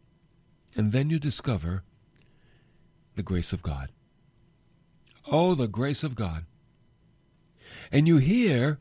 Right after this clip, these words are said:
that God wants to fill your emptiness with the wine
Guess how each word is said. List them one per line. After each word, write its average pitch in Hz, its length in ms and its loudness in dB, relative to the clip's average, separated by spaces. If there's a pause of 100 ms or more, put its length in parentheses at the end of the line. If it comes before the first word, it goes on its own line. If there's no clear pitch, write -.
(560)
that 139 280 -6
God 185 360 0
wants 170 300 -4
to 139 100 -2
fill 185 340 -2
your 165 220 0
emptiness 110 920 -6 (1080)
with 107 140 -8
the 95 80 -4
wine 127 720 -4